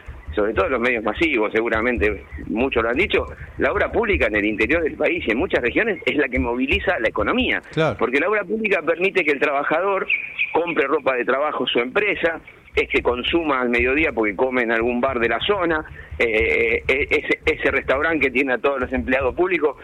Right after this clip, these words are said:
Speaker 1: eh, que invierte en cosas para el, su restaurante, eh, los proveedores de ese restaurante que recibe, la, bueno, para no ser muy extenso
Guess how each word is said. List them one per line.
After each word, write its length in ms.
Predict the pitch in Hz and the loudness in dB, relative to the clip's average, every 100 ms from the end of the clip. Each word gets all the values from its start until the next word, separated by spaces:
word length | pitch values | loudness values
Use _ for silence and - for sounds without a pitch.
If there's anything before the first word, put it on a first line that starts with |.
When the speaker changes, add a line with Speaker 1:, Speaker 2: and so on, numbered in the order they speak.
| - - | -20 -4
Speaker 1:
eh, 240 | 120 123 117 | 0 0 0
que 120 | 123 | 0
invierte 720 | 127 143 160 147 127 120 - | 0 0 0 0 0 0 0
en 120 | 117 | 0
cosas 300 | - 143 143 | 0 0 0
para 160 | - 110 | 0 0
el, 140 | 107 - | -2 0
su 140 | 131 | 0
restaurante, 580 | 127 123 220 214 165 - - - | 2 0 0 0 -2 -6 -20 -8
eh, 180 | - 127 | -2 0
los 140 | 123 120 | 0 2
proveedores 460 | 131 131 147 147 | 2 2 2 2
de 100 | 143 | 0
ese 180 | 143 139 | 2 0
restaurante 460 | 131 135 135 180 147 | 2 0 0 0 0
que 60 | |
recibe, 340 | 123 123 156 139 | 0 2 0 2
la, 80 | 131 143 | 0 0
bueno, 280 | 139 107 - - - - - | -2 -4 -8 -16 -18 -18 -4
para 200 | 110 110 | 0 2
no 140 | 131 | 0
ser 140 | 131 127 | 0 2
muy 140 | 135 | 0
extenso 480 | 123 170 190 185 | 2 0 0 -2